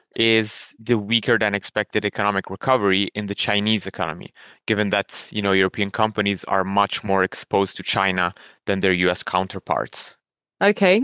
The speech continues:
Speaker 2: understood. And what's the outlook for the rest of the earnings in Europe? And also, what's your preference then in terms of regions?
Speaker 1: So currently, consensus is now expecting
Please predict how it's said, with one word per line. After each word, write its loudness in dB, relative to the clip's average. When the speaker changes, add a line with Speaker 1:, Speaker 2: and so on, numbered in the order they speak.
Speaker 2:
understood. 6
And 6
what's 2
the 0
outlook 2
for 0
the 4
rest 2
of -2
the 0
earnings 2
in 2
Europe? 4
And 2
also, 8
what's 4
your 8
preference 0
then 2
in 0
terms 0
of -2
regions? -2
Speaker 1:
So 4
currently, 6
consensus 0
is -8
now 4
expecting 0